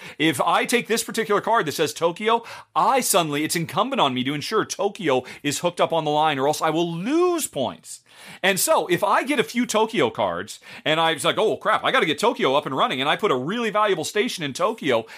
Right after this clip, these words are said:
everybody else can see what I'm doing. And then all of a sudden, every Tokyo card that comes out for the rest of the game, everybody wants to grab it, because if other people get it instead of me, they get points the same way I would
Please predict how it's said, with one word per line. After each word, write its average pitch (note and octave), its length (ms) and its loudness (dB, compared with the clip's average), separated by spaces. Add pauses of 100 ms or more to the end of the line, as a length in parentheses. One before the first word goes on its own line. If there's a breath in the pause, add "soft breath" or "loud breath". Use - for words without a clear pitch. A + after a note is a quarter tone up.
(200 loud breath)
everybody G4+ 360 2
else E4+ 140 2
can A#3+ 140 -4
see B3+ 140 0
what A3+ 100 2
I'm F3 160 0
doing. F#3+ 300 0 (200 loud breath)
And D#3+ 120 0
then A#3+ 80 2
all C4+ 120 2
of A3+ 60 0
a F#3+ 40 -2
sudden, B3+ 360 0
every B3 300 0
Tokyo B3 480 0
card C4 240 0
that - 60 -10
comes A3 180 0
out B3+ 120 2
for A3+ 60 -6
the G3+ 80 0
rest A3+ 180 0
of B3 60 -10
the A#3 80 -4
game, C4 200 -4 (380 loud breath)
everybody A#3+ 800 2
wants C3+ 300 0
to B2+ 100 -6
grab A2 320 2
it, D3+ 140 -4 (180 loud breath)
because F#3 260 0
if F#3+ 180 0
other C#4+ 220 2
people E3+ 300 -4
get F3 180 0
it D#3+ 120 0
instead C4+ 380 0
of F3+ 80 -4
me, D3+ 200 -4 (200 loud breath)
they C4+ 340 0
get F3+ 320 -2
points D#3+ 380 -2
the F#3+ 80 -4
same A3+ 260 -2
way G3+ 220 0
I D#4 220 2
would D#3+ 300 0